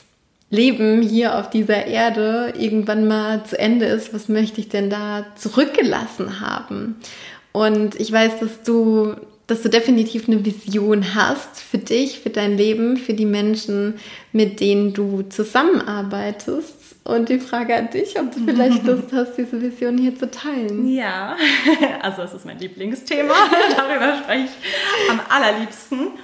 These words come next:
Speaker 2: Ja, ähm, meine Vision, mm, oder anders gesagt, also ich möchte von dieser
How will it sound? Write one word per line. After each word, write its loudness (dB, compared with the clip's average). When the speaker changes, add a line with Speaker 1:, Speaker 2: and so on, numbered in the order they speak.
Speaker 2:
Ja, 0
ähm, -2
meine 2
Vision, -2
mm, 2
oder 4
anders -2
gesagt, -4
also 2
ich 0
möchte 2
von 2
dieser 2